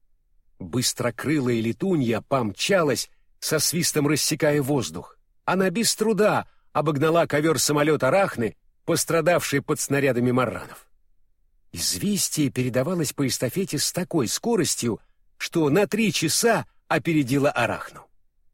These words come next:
Какая началась тревога! Ведь последний год, после низвержения огненного бога марранов, мигуны со всеми соседями жили в мире и дружбе.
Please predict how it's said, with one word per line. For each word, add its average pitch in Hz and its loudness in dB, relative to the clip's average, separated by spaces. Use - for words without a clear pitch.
Какая 208 2
началась 185 2
тревога! 160 0
Ведь 143 -2
последний 180 2
год, 185 0
после 139 0
низвержения 143 2
огненного 139 4
бога 131 2
марранов, 139 2
мигуны 180 2
со 175 2
всеми 196 2
соседями 175 2
жили 180 2
в 117 0
мире 214 2
и - -2
дружбе. 190 0